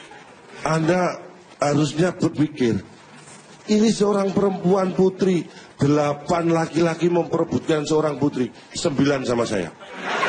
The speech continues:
Anda tahu perbandingannya? Lima wanita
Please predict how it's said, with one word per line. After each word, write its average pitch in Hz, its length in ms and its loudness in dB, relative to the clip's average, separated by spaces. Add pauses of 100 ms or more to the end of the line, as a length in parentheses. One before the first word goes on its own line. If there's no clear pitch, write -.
(1400)
Anda 240 240 2
tahu 220 240 2
perbandingannya? 160 720 0 (1800)
Lima 240 400 4
wanita 226 640 0